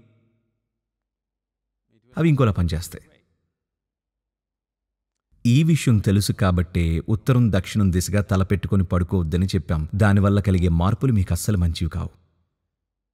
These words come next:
నేను అయస్కాంతం ధరించాలా అంటే, ఆ, అంటే అవసరం లేదు. అది కొన్ని మార్పులు తీసుకురావచ్చు.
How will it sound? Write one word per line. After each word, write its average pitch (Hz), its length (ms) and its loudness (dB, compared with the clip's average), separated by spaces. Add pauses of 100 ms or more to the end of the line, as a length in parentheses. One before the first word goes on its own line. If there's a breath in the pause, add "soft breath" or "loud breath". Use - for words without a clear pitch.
(100)
నేను 143 180 6
అయస్కాంతం 156 640 2
ధరించాలా 82 880 0
అంటే, 117 420 -4 (1900)
ఆ, 233 80 -12 (960)
అంటే 143 140 2
అవసరం 120 440 0
లేదు. 90 320 -2 (2000)
అది 98 420 2 (160)
కొన్ని 117 560 2
మార్పులు 95 540 0
తీసుకురావచ్చు. 90 960 -4